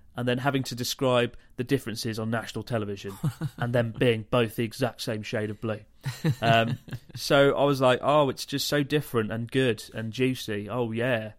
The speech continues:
Speaker 1: And, like, the producer would be like, "No, no, no, more feeling." And I'd be like, "Oh, it's just the juiciest, most amazing food I've ever put in my mouth."
Speaker 2: <laughs>
Speaker 1: And the woman who's harvesting the dadachimame from the farm is standing there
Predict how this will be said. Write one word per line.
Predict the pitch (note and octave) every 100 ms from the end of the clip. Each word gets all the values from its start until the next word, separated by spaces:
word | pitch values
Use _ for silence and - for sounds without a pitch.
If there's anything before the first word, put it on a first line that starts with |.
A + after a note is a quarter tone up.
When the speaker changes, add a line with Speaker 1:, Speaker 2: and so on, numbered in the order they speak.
| - - - - -
Speaker 1:
And, | B2+
like, |
the | A2+
producer | C#3 C3 C3 -
would | A#2
be | A#2+
like, | A#2 A2 -
"No, | A#2+ C#3 B2+
no, | B2+ B2
no, | A#2+ G#2+
more | A2 D#3 D3
feeling." | - C#3+ A2 G2+ - - - -
And | A2+
I'd | A#2 A2+
be |
like, | A#2 -
"Oh, | D#3 D3+
it's | -
just | - D#3 E3
the |
juiciest, | C#3+ - G3 E3+ - D#3+ C#3+ -
most | D#3+ D#3 F3+
amazing | D#3+ F3 F3 D#3+ D#3+ D3+
food | C#3+ - F3 C#3+
I've | C3+
ever | D#3+
put | D#3+ G3
in | D3
my | D3
mouth." | D3 E3+ B2 C3 F#3 D3 D#3 D3 -
Speaker 2:
<laughs> |
Speaker 1:
And | C#3+
the | D#3+
woman | C#3 F3+ C#3+
who's | C3 C#3 C3 - - _
harvesting | - D#3+ E3+ D3 - C3
the |
dadachimame | B2 A#2+ A#2+ - A2+ G#2+ G#2
from | -
the | A#2
farm | - C3
is | B2
standing | - C#3 C3+ B2+
there | B2 A#2 A2+